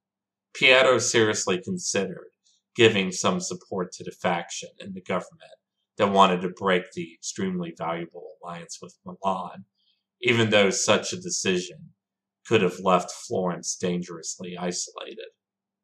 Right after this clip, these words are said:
This is when Lorenzo, who had always been loyal to his father's political policies, stepped up and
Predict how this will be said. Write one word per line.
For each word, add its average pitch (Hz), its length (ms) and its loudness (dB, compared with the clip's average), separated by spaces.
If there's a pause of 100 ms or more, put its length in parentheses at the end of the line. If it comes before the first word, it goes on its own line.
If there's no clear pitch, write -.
(1040)
This 156 180 4
is 175 160 0
when 165 260 2
Lorenzo, 104 800 0
who 110 80 0
had 104 100 2
always 101 280 6
been 90 280 -2
loyal 92 340 -2 (100)
to 92 80 -10
his 90 160 -10
father's 87 500 -4
political 87 480 -14 (100)
policies, - 760 -12 (320)
stepped - 420 0
up 92 300 -2 (120)
and 92 160 -8